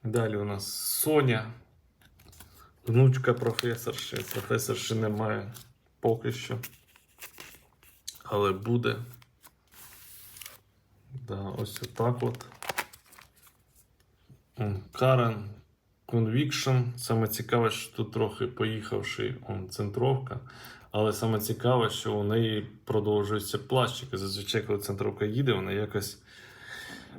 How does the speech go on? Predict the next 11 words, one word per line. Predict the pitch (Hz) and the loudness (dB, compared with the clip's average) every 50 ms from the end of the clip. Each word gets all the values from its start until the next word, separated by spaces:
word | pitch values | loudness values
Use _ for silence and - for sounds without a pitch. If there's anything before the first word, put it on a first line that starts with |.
| - - - - _ - - - - - _ _ _ _ _ _ - _ _ _ | -16 -16 -18 -18 _ -18 -18 -18 -20 -20 _ _ _ _ _ _ -20 _ _ _
обрізається. | - 123 113 123 123 120 123 123 127 139 135 120 127 123 117 | -2 4 6 6 6 6 6 8 8 8 8 6 4 2 0
Тут | - 120 113 104 | 2 0 0 4
видно | 110 120 127 123 113 110 107 | 4 4 4 6 4 2 0
щось, | - - 113 107 - - - - - - | 0 -2 -2 -2 -2 -4 -6 -10 -8 -6
кусок | - 117 - 123 120 120 | -4 0 2 2 2 2
другої | 120 107 101 101 117 139 - | 0 0 2 6 6 8 6
картки. | 90 - - 113 110 110 110 - - - | 6 4 4 2 2 2 0 -2 -4 -4
Ну, | 104 113 120 | -2 -2 0
коротше, | - 113 104 - - - 101 92 92 95 - - 104 | 0 0 -2 -2 -4 -4 -4 -4 -6 -8 -8 -8 -4
тут | - 127 120 | -2 -2 2
прям | 123 120 117 117 110 104 98 - | 4 4 4 4 4 2 -2 -6